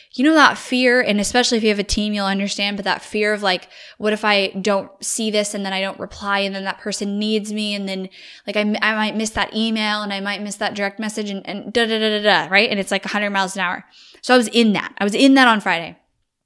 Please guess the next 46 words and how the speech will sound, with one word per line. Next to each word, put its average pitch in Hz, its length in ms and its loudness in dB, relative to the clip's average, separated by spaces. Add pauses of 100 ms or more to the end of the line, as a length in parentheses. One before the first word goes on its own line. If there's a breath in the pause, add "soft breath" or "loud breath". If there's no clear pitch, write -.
(420)
But 214 140 2
the 247 80 6
event 226 200 6
was 254 120 0
really 185 200 -2
good. 302 360 4 (520 loud breath)
So - 120 0
I - 20 8
was, 240 80 4
like, 247 100 4
starting 254 260 2
to 254 60 -6
pay 254 100 4
attention 233 380 2
to 233 60 2
the - 80 -4
<laughs> - 80 0
content. 208 540 -2
And 185 60 -8 (420 loud breath)
usually 254 420 6
I 196 280 6
actually 196 320 4
don't 185 200 -2
go 214 160 6
to 202 80 6
a - 20 6
lot 175 200 2
of 175 80 -4
events 175 300 -6
because 190 200 -6
I, 185 260 -4
I 180 80 0
find, 175 280 2
like, 175 160 -8
ten 185 180 -4
percent 180 340 -6
of 170 100 -8
what's - 280 -8
taught 175 320 -4
is 175 100 -8
actually 175 380 -4
valuable. 185 500 -4
So 180 340 -2 (840 loud breath)
I 202 60 8
don't 185 160 0
go. 220 240 6